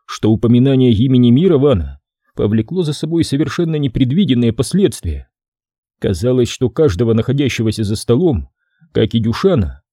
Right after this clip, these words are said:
охватило то же странное замешательство, будто воспоминание о внезапной опале Мирована лишило всех дара речи. Глядя на них, гроссмаршал вдруг стал сознавать,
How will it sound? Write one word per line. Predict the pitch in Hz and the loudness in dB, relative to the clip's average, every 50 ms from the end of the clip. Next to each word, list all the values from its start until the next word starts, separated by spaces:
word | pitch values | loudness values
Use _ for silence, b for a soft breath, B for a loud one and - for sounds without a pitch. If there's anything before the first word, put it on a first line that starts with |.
| _ _ _ _ _ | _ _ _ _ _
охватило | - 107 110 - 104 110 110 - 185 185 165 135 | -4 -4 -2 -2 -2 -4 -2 -2 0 0 0 0
то | - 202 190 | 0 0 0
же | 123 107 117 | 0 0 -2
странное | - - - - 165 165 156 156 139 | -4 -4 -2 -2 -2 0 2 2 2
замешательство, | 95 110 131 135 123 - 190 196 156 - 113 104 - - 87 73 64 - _ _ _ _ _ _ _ _ - | 2 2 0 0 2 2 0 0 2 0 -2 -2 -4 -6 -8 -8 -8 -12 _ _ _ _ _ _ _ _ -8
будто | - 92 113 127 - 139 131 | -4 -2 -2 0 2 2 2
воспоминание | 135 127 - - - 123 135 143 156 156 143 139 131 127 | 2 2 0 -2 0 0 2 2 2 0 0 2 2 2
о | 101 | 2
внезапной | - 131 123 92 147 143 - - 131 127 | 2 0 0 2 0 0 0 2 0 0
опале | 110 - 156 147 127 117 | 2 2 2 2 4 4
Мирована | 139 190 208 175 131 117 107 85 71 67 - _ _ _ _ _ _ _ - | 4 2 2 2 2 2 0 0 -2 -8 -12 _ _ _ _ _ _ _ -4
лишило | - 107 113 107 - - 190 190 170 | -2 0 0 0 -2 -2 0 0 0
всех | - - 170 151 - - | 0 0 -2 0 2 2
дара | 147 170 170 | 2 4 4
речи. | 156 160 196 208 151 - - - 67 - _ _ _ _ _ _ _ _ _ _ _ _ _ _ _ _ _ _ _ _ _ _ _ - | 2 2 2 0 0 -2 -4 -10 -10 -12 _ _ _ _ _ _ _ _ _ _ _ _ _ _ _ _ _ _ _ _ _ _ _ -12
Глядя | - - 98 104 101 101 113 117 113 123 | -8 -4 -2 0 2 4 2 4 4 4
на | 117 117 | 4 4
них, | 113 113 113 101 - - - _ _ _ _ _ _ | 4 4 4 2 0 -4 -12 _ _ _ _ _ _
гроссмаршал | - - 104 113 110 98 - 135 156 156 - - 143 127 | -6 -2 0 0 0 0 -2 -4 -4 -4 -2 -2 -2 -2
вдруг | 92 92 147 170 151 - | -2 -2 -2 -2 -4 -6
стал | - - 156 139 | -4 -2 -2 -2
сознавать, | - - 123 95 92 135 139 165 170 131 - - _ | 0 -2 -2 2 2 2 2 4 2 2 0 -2 _